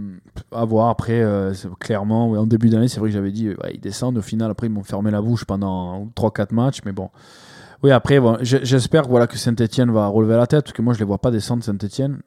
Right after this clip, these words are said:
euh, même s'ils sont, ils sont très mal embarqués. Euh, il y a, il reste une deuxième partie de saison, quand même. Euh, après, ouais, Lorient, Lorient et Troyes qui, voilà, qui font des,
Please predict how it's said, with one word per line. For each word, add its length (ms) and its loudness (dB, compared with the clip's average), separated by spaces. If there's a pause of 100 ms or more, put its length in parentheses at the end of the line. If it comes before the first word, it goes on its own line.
euh, 300 -4
même 180 -2
s'ils 200 -14
sont, 460 -4 (420)
ils 80 -10
sont 200 -4
très 200 -4
mal 100 2
embarqués. 580 0
Euh, 160 -6
il 60 -8
y 80 -6
a, 100 -4
il 120 -6
reste 180 -8
une 80 -8
deuxième 240 -4
partie 240 -10
de 60 -16
saison, 320 -2
quand 100 -4
même. 220 0 (520)
Euh, 960 -2 (760)
après, 200 0
ouais, 200 6
Lorient, 680 6
Lorient 380 6
et 80 6
Troyes 300 4
qui, 180 -6
voilà, 220 0
qui 160 -12
font 120 -6
des, 480 -4